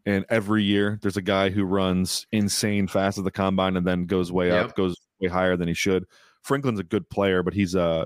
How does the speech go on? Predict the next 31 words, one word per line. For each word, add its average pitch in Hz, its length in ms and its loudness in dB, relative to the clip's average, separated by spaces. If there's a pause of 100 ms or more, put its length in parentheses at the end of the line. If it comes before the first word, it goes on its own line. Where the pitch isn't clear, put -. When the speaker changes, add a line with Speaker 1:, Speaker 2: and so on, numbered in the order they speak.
Speaker 1:
you 95 120 -2
know, 85 100 2
a 90 120 0
fringe 117 440 -2
first 98 240 -2
round 90 180 0
guy 85 220 2
to 90 140 -6
me 87 120 2
versus 82 380 -4
a, 85 60 0
a, 76 300 -2 (140)
you 95 100 -2
know, 78 120 0
a 78 60 0
hard, 92 500 -2 (680)
you 92 60 -2
know, 82 160 2
a 80 80 0
hard 85 320 -2
top - 260 -8
twenty-ish 80 480 -4
kinda - 220 -6
guy, - 200 -6
if - 120 -6
that 71 100 -4
makes - 200 -10
sense. - 380 -8 (480)
Speaker 2:
Yeah, 110 440 -2 (180)
absolutely. 73 400 -6 (1700)
Sweet. 135 480 0